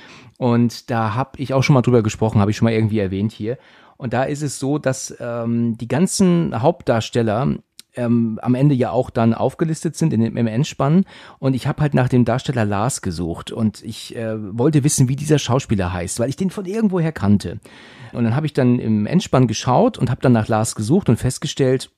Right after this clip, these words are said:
Lars ist nicht aufgeführt. Seltsam. Hab ich dann auch noch mal geguckt. Da hab ich sogar abgestrichen.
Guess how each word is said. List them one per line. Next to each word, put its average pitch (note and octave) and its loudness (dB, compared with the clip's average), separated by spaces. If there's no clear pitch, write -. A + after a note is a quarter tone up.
Lars F#2 -10
ist A#2 -2
nicht D#3 2
aufgeführt. F#2 -2
Seltsam. F#2 -6
Hab F#2+ -6
ich G#2 -6
dann C#3 -2
auch D#3 6
noch C#3+ 6
mal C3 4
geguckt. G2+ -4
Da G2 0
hab C3+ 0
ich D3 0
sogar D3 -2
abgestrichen. - -6